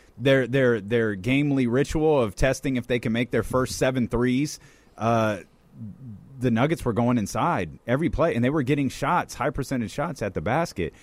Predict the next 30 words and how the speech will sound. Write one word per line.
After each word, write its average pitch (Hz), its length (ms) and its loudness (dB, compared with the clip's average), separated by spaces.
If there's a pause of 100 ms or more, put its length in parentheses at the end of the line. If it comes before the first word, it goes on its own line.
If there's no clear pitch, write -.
(200)
and 110 100 0
that's 151 180 0
what 131 140 0
kinda 123 200 2
blew 110 200 0
the 95 100 -4
score 143 320 -2
up. 95 80 -2
Maybe 120 180 -2
they 117 100 0
weren't 104 200 -2
necessarily 104 600 -2
turning 107 260 -2
the 82 80 -4
ball 113 280 0
over. 95 200 0
Like, 87 160 -2
I - 20 -2
don't 127 160 0
know 104 100 2
what 87 180 -4
you 143 100 -2
think, 92 240 -4
James. 92 260 -4
It 107 40 -6
just 127 180 -10
felt 87 160 -2
like 92 140 -4
the 76 100 -6
offense, 95 380 0